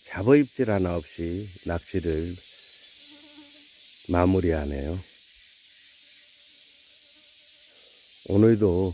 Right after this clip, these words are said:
깡을 치고 말았습니다. 앞으로는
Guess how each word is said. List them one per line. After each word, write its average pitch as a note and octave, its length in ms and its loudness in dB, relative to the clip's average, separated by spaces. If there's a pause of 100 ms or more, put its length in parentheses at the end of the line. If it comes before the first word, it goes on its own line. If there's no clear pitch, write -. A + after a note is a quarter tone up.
깡을 C#3+ 360 4
치고 G#2 320 -2
말았습니다. D#2+ 760 -6 (1300)
앞으로는 F#2+ 840 4